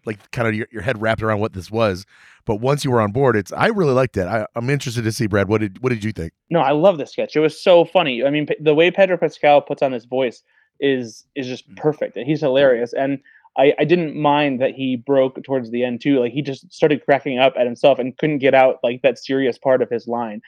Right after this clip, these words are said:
Speaker 2: And it was such a hearty, genuine laugh too. You know, you couldn't help but, but enjoy it. Um, I, I w-, I will say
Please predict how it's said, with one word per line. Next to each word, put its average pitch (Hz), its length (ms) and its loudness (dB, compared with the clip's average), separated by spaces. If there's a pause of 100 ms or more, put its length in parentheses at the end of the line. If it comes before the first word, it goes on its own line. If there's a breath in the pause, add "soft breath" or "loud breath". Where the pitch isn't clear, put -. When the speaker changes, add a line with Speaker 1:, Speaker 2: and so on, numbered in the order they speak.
(300 soft breath)
Speaker 2:
And 143 120 2
it - 20 6
was 175 120 4
such 208 160 4
a 175 40 4
hearty, 151 600 2
genuine 135 500 -2
laugh 127 340 2
too. 135 140 -2
You 123 180 -4
know, 120 80 -2
you 131 220 -6 (120)
couldn't 151 180 -2
help 135 200 0
but, 120 300 0
but 120 100 -4
enjoy 117 300 -2
it. 113 120 -4 (480 soft breath)
Um, 127 520 0 (180)
I, 139 460 0 (300)
I 143 40 0
w-, 156 160 4
I 165 40 4
will 254 180 6
say 165 320 2